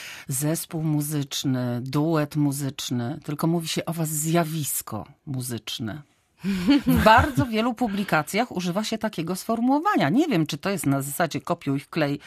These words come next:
bo jeden pan przeczytał artykuł i napisał w swoim również tak. Czy to jednak jest, y,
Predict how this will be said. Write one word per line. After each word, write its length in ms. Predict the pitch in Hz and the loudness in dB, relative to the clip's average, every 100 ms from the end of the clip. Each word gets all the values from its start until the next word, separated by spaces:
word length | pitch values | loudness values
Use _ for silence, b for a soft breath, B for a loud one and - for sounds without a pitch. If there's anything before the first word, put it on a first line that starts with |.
| B B - | B B -2
bo 100 | 165 | 0
jeden 280 | 156 156 151 | 2 0 2
pan 160 | 151 | 0
przeczytał 480 | 147 139 151 143 139 | 0 -4 -2 0 2
artykuł 420 | 139 139 147 156 | 0 0 -4 0
i 100 | 143 | 2
napisał 380 | 151 131 - 131 | 2 0 -2 -4
w 40 | - | -4
swoim 360 | - 147 135 | -2 0 2
również 400 | 147 151 127 135 | 2 2 0 0
tak. 300 | - 131 156 B B B B - | 0 2 0 B B B B -4
Czy 120 | 202 | -4
to 300 | - 233 220 | 4 4 6
jednak 640 | 240 233 214 202 202 - - | 4 2 2 2 2 -4 -4
jest, 540 | 175 175 175 - - | 0 0 0 -6 -6
y, 140 | - | -6